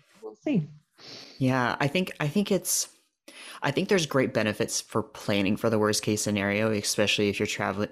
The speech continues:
Speaker 2: traveling with a trans youth who might not legally be able to advocate for themselves. Um,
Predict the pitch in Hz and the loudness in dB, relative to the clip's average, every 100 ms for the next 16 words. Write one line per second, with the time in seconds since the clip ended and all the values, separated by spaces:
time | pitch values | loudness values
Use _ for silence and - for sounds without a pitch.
0 | - 113 98 104 101 101 - - 101 101 | -4 -2 0 0 0 -2 -4 -2 -2 -2
1 | 92 98 98 - - 104 98 95 - 110 | -4 -2 -2 -2 -2 0 2 0 -4 -2
2 | 98 82 - - _ - 104 101 101 143 | 0 0 -4 -14 _ -8 -4 -2 0 0
3 | 143 170 180 165 165 160 160 156 - 151 | 2 2 2 2 4 4 2 0 -2 -2
4 | 151 156 165 - - 156 160 - 156 196 | -2 -2 -2 -2 -2 0 0 0 0 0
5 | 220 - - - - - - _ - 117 | -2 -10 -12 -18 -20 -20 -20 _ -2 2
6 | 107 104 98 101 98 | 4 4 2 2 0